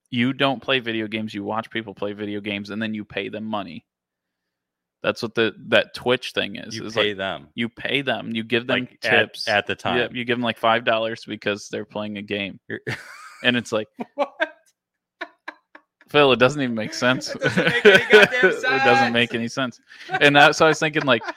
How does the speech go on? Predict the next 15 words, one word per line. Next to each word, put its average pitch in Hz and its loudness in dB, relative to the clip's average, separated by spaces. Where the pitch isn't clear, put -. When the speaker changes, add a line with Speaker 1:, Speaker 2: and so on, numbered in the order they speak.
Speaker 1:
could 131 -6
you 120 -10
do 139 -2
the 156 -2
same 151 -4
thing 143 -4
and 117 -2
drink 110 2
beer? 107 -4
Like, 127 0
could 135 -4
you 147 -2
imagine 131 2
just, 127 -10
like, 120 0